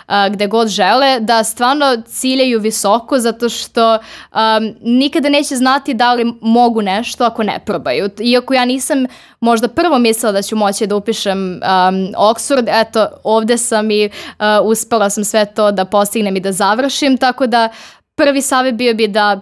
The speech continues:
ciljaju visoko. Um, a što se tiče studiranja u inostan-, inostranstvu, to bih nekako, eto, preporučila kao jedno iskustvo, ne samo što se tiče nekog akademskog iskustva, već što se tiče,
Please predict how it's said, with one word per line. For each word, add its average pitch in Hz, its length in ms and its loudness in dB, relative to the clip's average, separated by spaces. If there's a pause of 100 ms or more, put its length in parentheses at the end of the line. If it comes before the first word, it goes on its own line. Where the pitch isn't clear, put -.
(120)
ciljaju 214 420 0
visoko. 185 560 -2 (640)
Um, 233 520 0 (100)
a 226 120 0
što 233 100 -4
se 254 120 -4
tiče 277 260 -4
studiranja 277 420 0
u 254 40 0
inostan-, 262 320 0 (420)
inostranstvu, 240 840 0 (380)
to 269 120 2
bih 254 140 -2
nekako, 269 340 -2
eto, 262 160 -2
preporučila 254 760 0
kao 254 360 2 (440)
jedno 254 280 2
iskustvo, 262 1040 0
ne 262 300 2
samo 339 300 0
što 311 100 -6
se 311 120 -8
tiče 349 340 -2 (240)
nekog 277 420 -2
akademskog 196 680 -2
iskustva, 190 560 -6
već 196 240 -4
što 220 100 -4
se 226 140 -4
tiče, 233 600 0